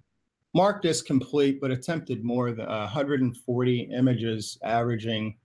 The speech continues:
um, about seventeen hours,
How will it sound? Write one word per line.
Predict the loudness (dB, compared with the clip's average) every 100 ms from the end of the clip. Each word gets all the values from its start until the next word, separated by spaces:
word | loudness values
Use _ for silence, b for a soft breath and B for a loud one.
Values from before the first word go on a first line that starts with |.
| _ _ _ _ _ -4
um, | 0 2 2 0 -2 -4 _ _ _ _ _ _
about | 2 2 2 -2
seventeen | -4 -4 -2 0 -2 -2 -6 -4
hours, | -6 -6 -6 -6 -8 -12 -16